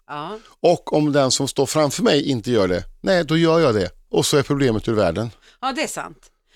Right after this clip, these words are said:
Speaker 1: Men nu har det kommit en, eh, ytterligare sätt man kan lägga upp pinnen på. För i normala
Speaker 2: Ja.
Speaker 1: fall så lägger man ju den liksom över
Speaker 2: Ja,
Speaker 1: bandet.
Speaker 2: tvärs över.
Speaker 1: Tvärs över bandet. Men nu ska man lägga den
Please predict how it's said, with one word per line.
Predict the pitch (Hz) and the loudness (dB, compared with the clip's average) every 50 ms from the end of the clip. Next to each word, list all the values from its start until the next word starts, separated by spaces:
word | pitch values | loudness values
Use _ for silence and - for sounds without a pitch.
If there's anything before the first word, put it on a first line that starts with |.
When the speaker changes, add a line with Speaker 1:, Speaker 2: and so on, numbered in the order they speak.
| _ - | _ -6
Speaker 1:
Men | 202 214 220 240 | -2 -2 0 0
nu | 262 285 220 151 120 107 - _ _ _ _ _ _ _ _ _ _ - - - _ _ - _ | 0 0 -2 -4 -6 -10 -20 _ _ _ _ _ _ _ _ _ _ -20 -20 -20 _ _ -20 _
har | _ - - 190 175 | _ -6 -4 -4 -2
det | 170 170 | -2 -4
kommit | - - 185 175 147 139 135 131 - - - _ | -4 -4 -6 -4 -4 -4 -6 -6 -10 -12 -14 _
en, | - 160 147 135 135 127 - _ - | -6 -4 -4 -2 -4 -4 -6 _ -6
eh, | 127 123 113 117 113 | -4 -4 -4 -4 -4
ytterligare | - - 240 214 - - - 202 233 262 262 | -4 -4 -4 -4 -4 -6 -6 -6 -4 -6 -6
sätt | - - 156 - - | -6 -8 -10 -10 -10
man | 151 143 127 | -12 -12 -12
kan | - 139 123 | -12 -14 -16
lägga | 127 107 117 | -16 -16 -16
upp | 127 120 _ _ _ | -16 -18 _ _ _
pinnen | 151 143 117 117 127 143 | -14 -14 -12 -14 -16 -20
på. | - 127 - _ _ _ _ _ _ _ _ _ _ - - - - _ - | -20 -20 -20 _ _ _ _ _ _ _ _ _ _ -20 -20 -20 -20 _ -10
För | - 220 | -6 -4
i | 220 214 | -2 -2
normala | 214 220 226 247 294 330 339 | -2 -2 -2 -2 0 2 4
Speaker 2:
Ja. | - 135 160 | 4 4 4
Speaker 1:
fall | 196 190 | 2 0
så | - - 226 | -4 -6 -8
lägger | 214 196 185 151 147 175 | -6 -6 -6 -8 -8 -8
man | 175 180 165 165 | -8 -8 -8 -8
ju | 170 170 | -8 -8
den | 156 165 151 143 | -8 -8 -8 -10
liksom | 135 139 - - 170 160 _ - | -10 -12 -12 -12 -14 -14 _ -8
över | 175 190 208 214 214 220 226 220 202 220 226 | -6 -4 -4 -2 -2 -2 -2 -4 -2 0 0
Speaker 2:
Ja, | - 156 | 0 2
Speaker 1:
bandet. | - 143 139 | 2 2 2
Speaker 2:
tvärs | 151 131 110 - - - | 2 2 2 2 2 4
över. | 117 92 80 80 95 127 | 2 2 2 2 0 0
Speaker 1:
Tvärs | 226 262 339 349 - - - | 2 0 -2 -2 -4 -4 -4
över | 294 285 262 262 247 | -4 -4 -4 -4 -8
bandet. | - - - - - - - 208 - _ _ _ _ _ _ _ _ _ _ _ _ _ _ _ _ | -10 -12 -18 -20 -20 -20 -20 -20 -20 _ _ _ _ _ _ _ _ _ _ _ _ _ _ _ _
Men | - 139 147 151 151 | -10 -8 -6 -6 -4
nu | 180 226 226 202 _ _ _ | -4 -6 -6 -10 _ _ _
ska | - - - - 151 | -20 -20 -16 -12 -10
man | 151 165 170 | -8 -8 -8
lägga | 196 220 214 - - 143 | -8 -8 -8 -8 -10 -10
den | 131 135 135 143 | -8 -8 -10 -10